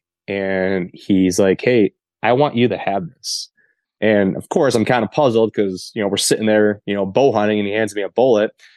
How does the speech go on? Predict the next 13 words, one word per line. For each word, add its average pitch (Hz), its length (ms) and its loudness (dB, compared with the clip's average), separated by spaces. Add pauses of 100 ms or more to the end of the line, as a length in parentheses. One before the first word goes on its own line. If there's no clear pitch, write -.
(420)
And 110 640 2 (280)
he's 104 320 0
like, 104 340 2 (1300)
"I 120 140 2
don't 139 160 0
think 135 220 -2
you 117 100 0
understand 110 540 -2
what 95 120 -4
this 95 160 -6
bullet 95 360 2
is." 98 420 0
And, 92 580 -2